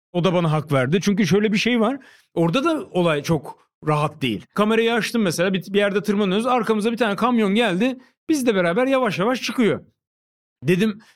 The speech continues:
işte kameraya söyledim, işte bizi bekliyor falan dedim. Sonrasında kamerayı kapattım. Arkadaşa dedim, "Bak," dedim, "ne güzel." "Oğlum," dedi, "kamerayı gördü şu anda," dedi. "Hayatta geçmez seni zaten," dedi. "Seni geçerse," dedi.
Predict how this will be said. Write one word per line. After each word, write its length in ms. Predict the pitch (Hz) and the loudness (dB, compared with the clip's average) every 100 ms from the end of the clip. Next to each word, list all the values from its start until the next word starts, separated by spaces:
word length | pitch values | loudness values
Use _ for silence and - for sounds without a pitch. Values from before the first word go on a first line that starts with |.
| _ | _
işte 260 | - 185 180 | -2 -2 0
kameraya 540 | 208 208 196 190 185 | 0 0 2 0 -2
söyledim, 380 | - 208 196 156 | -2 0 0 -2
işte 240 | 147 160 | -4 -4
bizi 340 | 151 151 160 156 | -2 0 -2 0
bekliyor 420 | 165 156 160 147 | -4 0 0 0
falan 340 | 165 180 156 | 0 0 0
dedim. 320 | 220 226 277 294 - _ _ | 0 0 -2 -6 -20 _ _
Sonrasında 360 | - 285 208 233 | 0 0 0 0
kamerayı 360 | 262 269 226 | 2 2 0
kapattım. 440 | 214 240 233 - 262 | 0 -2 -2 0 -2
Arkadaşa 460 | 220 226 233 233 | 0 0 0 0
dedim, 220 | 226 190 | 0 2
"Bak," 180 | 180 156 | 0 -2
dedim, 200 | 202 196 | -2 0
"ne 80 | 208 | 0
güzel." 340 | 196 185 226 220 - _ _ - | 2 0 -2 -6 -20 _ _ -2
"Oğlum," 200 | 160 190 | 0 2
dedi, 300 | 160 139 107 _ _ - | 2 0 -4 _ _ -4
"kamerayı 440 | 135 170 220 233 | 2 4 4 4
gördü 280 | 196 170 143 | 2 2 0
şu 140 | 151 | 0
anda," 180 | 147 143 | 0 2
dedi. 140 | 143 139 | 0 0
"Hayatta 420 | 131 165 165 226 | 0 0 0 0
geçmez 440 | 220 - 196 - | 2 2 0 0
seni 160 | 165 151 | 0 0
zaten," 420 | 135 123 131 117 | 0 0 0 -2
dedi. 200 | 101 107 | -2 -6
"Seni 260 | 120 170 202 | -2 0 2
geçerse," 400 | 208 240 240 240 | 2 0 2 2
dedi. 300 | 220 170 | 2 2